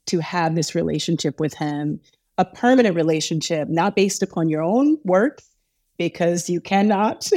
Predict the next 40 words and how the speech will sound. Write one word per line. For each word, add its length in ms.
<laughs> 240
be 140
accepted 480
by 120
your 160
own 160
works, 340
but 80
it's 80
gonna 120
be 80
based 260
upon 500
my 200
works. 440
It's 100
gonna 180
be 140
based 260
upon 260
what 120
I, 280
what 320
I 240
will 240
do." 360
And, 320
and 100
so 140
even, 380
you 80
know, 80
in 80
the 80
prayer, 480
we 100
see 220
Jesus 340
interceding, 640
but, 220